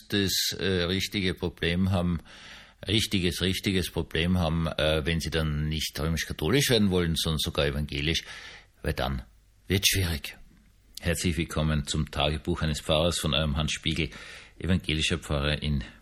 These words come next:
Niederösterreich in Mistelbach. Je nun,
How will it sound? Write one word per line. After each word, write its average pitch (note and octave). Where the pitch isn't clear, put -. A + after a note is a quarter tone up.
Niederösterreich D2
in C2+
Mistelbach. C#2+
Je A#2
nun, A#2